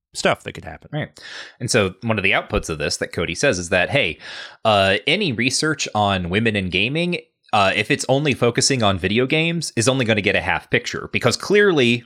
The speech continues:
Speaker 2: with tabletop gaming, or, uh, there's another woman who is larping, uh, and yet another woman who has taken up, like, competitive pinball. Uh, that if we're only
Speaker 1: Cool.
Speaker 2: looking at video games, we are missing a huge swath of the picture about,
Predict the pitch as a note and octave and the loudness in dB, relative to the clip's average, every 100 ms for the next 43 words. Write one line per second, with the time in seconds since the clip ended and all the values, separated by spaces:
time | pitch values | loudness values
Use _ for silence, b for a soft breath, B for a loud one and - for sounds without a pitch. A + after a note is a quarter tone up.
0 | - A2+ - B2+ A#2+ A2+ G#2+ G#2 G2+ F#2+ | 0 0 2 0 2 2 2 2 0 0
1 | F#2+ G2 F#2 F#2 - G#2 G2 A2+ G#2 G2+ | 0 0 0 0 0 0 0 0 2 2
2 | F#2 G2 G2 G2 F#2 F2+ F2 E2 D2+ - | 2 2 2 2 0 0 0 0 -2 0
3 | G2+ C#3 D3+ C#3 C#3+ B B B G2 G2 | 2 2 2 0 0 B B B 0 4
4 | F#2+ A2+ B2 A#2 A#2 C#3 F#3+ D3+ C#3 C3+ | 4 2 0 2 2 4 4 4 4 4
5 | B2+ C#3+ B2+ - - C3+ C3 A#2+ A#2 A2+ | 2 4 4 2 0 0 2 2 2 0
6 | - C3 G#2+ - A2 A2+ - - - G#2 | 0 -2 0 0 2 2 0 -4 -4 0
7 | A#2+ C#3 D3+ F3+ - _ _ - B B | 2 4 4 2 -4 _ _ -18 B B
8 | B B - A2 G2+ F#2 - B B B | B B 0 2 4 2 -2 B B B
9 | B2+ C3 B2+ - C3 - F3 D#3+ D3+ C#3 | 0 2 2 2 2 4 2 2 2 2
10 | A#2 B2 F3+ A#2 G#2+ F#2+ F2 G#2 A#2+ A2+ | 2 2 4 4 4 2 0 0 2 4
11 | G2 G2 C3 D#3 - A2 G2+ F#2+ - - | 4 2 2 2 2 0 2 0 -2 -4
12 | D3 C#3+ B2 A2+ G2+ - - G#2 G2+ - | 2 4 6 4 2 0 0 2 0 0
13 | E2+ - F3 E3+ - F#2 - F#2+ G2 F#2+ | -6 -2 -2 0 0 0 0 0 2 2
14 | F#2 F2+ F2 | 2 2 -2